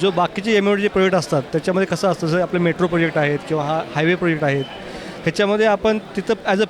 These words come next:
पीएपी डिक्लेअर करतो या लोकांना आणि आपण त्यांना बाहेर ठिकाणी आपण त्यांना घर देतो. परंतु हा प्रोजेक्ट हा एसआरए स्कीम डिक्लेअर झाल्यामुळं ह्या रोड कटिंग म्हणजे लोक येत आहेत.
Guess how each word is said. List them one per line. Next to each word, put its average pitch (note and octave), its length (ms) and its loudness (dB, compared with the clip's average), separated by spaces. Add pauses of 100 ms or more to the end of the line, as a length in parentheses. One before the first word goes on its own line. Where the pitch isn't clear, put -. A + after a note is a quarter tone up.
पीएपी A3 300 2
डिक्लेअर F#3 260 2
करतो E3+ 260 0
या E3 60 4
लोकांना D#3+ 340 2
आणि F3+ 200 2
आपण F#3 220 0
त्यांना G#3+ 140 2
बाहेर F3+ 240 2
ठिकाणी F#3+ 300 -2
आपण F#3 180 0
त्यांना F#3+ 160 0
घर F3 200 0
देतो. D3+ 260 0 (520)
परंतु F#3+ 220 2
हा F#3+ 200 4
प्रोजेक्ट A3+ 260 4
हा B3 60 4
एसआरए G#3+ 300 2
स्कीम A#3 220 0
डिक्लेअर G#3+ 260 2
झाल्यामुळं F3 400 4 (520)
ह्या G3 120 2
रोड A3 140 4
कटिंग A3 220 -2
म्हणजे G#3+ 200 2
लोक G3 180 2
येत F3+ 220 2
आहेत. D3 120 0